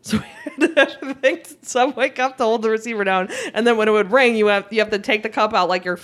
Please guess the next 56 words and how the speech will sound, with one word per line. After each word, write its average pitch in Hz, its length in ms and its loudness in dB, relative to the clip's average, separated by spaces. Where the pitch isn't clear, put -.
quote 185 160 0
unquote, 190 220 -4
answering 196 420 -2
it 175 240 -2
and 202 140 -2
then 196 100 0
buzz 202 220 2
them 196 160 -2
in. 190 240 0
But 185 180 -4
you 196 80 -8
can't 214 380 -4
ask 202 240 -2
who 196 100 -4
it 180 80 0
is 196 320 4
because 180 300 -2
we 185 80 2
don't 190 140 4
have 185 160 2
a 175 60 -2
receiver. - 540 -8
<laughs> - 400 -20
So - 240 -8
we 247 80 -2
just - 420 -6
would 262 200 2
buzz 262 440 0
<laughs> - 160 -4
anybody 226 640 2
and 202 100 2
their 196 140 0
fucking 190 340 -4
grandma 180 380 0
in. 175 380 -2
The 196 80 2
people 330 240 6
on 233 100 6
our 208 120 2
floor 180 260 0
literally 160 480 -4
hated 156 240 -6
us, - 160 -8
but 170 220 2
we 156 100 2
called 180 220 2
it 175 80 -10
the 185 80 -12
penthouse 156 380 -4
'cause 175 160 -12
we 165 80 -6
were 160 60 -8
on - 100 -10
the - 60 -12
top - 260 -8
floor. - 340 -10